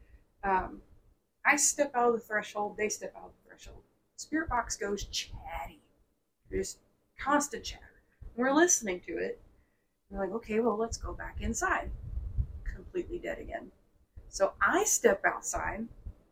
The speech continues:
and we get a response, and it says, "Witch?" I said, jokingly on the live, I said,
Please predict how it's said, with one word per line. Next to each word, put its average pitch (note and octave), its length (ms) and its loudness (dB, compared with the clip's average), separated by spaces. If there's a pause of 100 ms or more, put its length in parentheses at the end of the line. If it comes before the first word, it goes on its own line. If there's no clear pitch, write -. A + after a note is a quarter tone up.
(240)
and F#3+ 120 -2
we A3+ 120 4
get A3 180 12
a G#3 80 4
response, - 800 -4 (500)
and F#3+ 100 -4
it F#3 80 -4
says, F3+ 300 -2 (300)
"Witch?" - 520 2 (760)
I G4 160 4
said, F#3+ 380 4 (380)
jokingly B3 540 10
on F#3+ 120 8
the F3+ 60 4
live, G3 400 4
I G3 40 0
said, F#3+ 240 -2